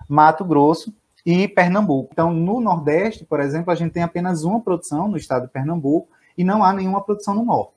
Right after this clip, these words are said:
No Centro-Oeste, nós temos, a, além das produções do Distrito Federal, que é ali um, um ponto isolado, realmente, de produções, nós temos apenas uma produção também no Mato Grosso. São outros dados relevantes para entendermos, por exemplo, Norte e Nordeste, a gente tem uma produção escassa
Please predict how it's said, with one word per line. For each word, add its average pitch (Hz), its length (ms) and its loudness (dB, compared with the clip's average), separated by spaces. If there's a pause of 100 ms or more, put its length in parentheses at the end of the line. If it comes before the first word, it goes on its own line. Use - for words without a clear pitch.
(140)
No 139 80 -4
Centro-Oeste, 151 580 0
nós 147 160 -4
temos, 135 220 -4
a, 139 260 4
além 139 300 -2
das 139 280 0
produções 131 360 -6
do 127 60 -14
Distrito 127 420 -10
Federal, 139 560 -2 (200)
que 151 100 4
é 147 80 6
ali 147 180 4
um, 135 220 -2
um 139 100 -4
ponto 180 380 -6
isolado, 135 580 0
realmente, 117 340 -4
de 120 80 -10
produções, 151 580 -8 (220)
nós 175 200 0
temos 175 200 -2
apenas 165 380 -2
uma 160 160 -4
produção 160 300 -4
também 143 240 -4
no 135 60 -6
Mato 143 280 -4
Grosso. 139 420 -8 (140)
São 160 240 -2
outros 180 340 0
dados 131 280 2
relevantes 143 520 -2
para 147 220 2
entendermos, 156 580 -2
por 135 140 -4
exemplo, 139 220 0
Norte 143 260 0
e - 20 -6
Nordeste, 147 540 -2
a - 20 -2
gente 147 180 -6
tem 160 220 -4 (320)
uma 151 220 0
produção 165 320 0
escassa 143 640 0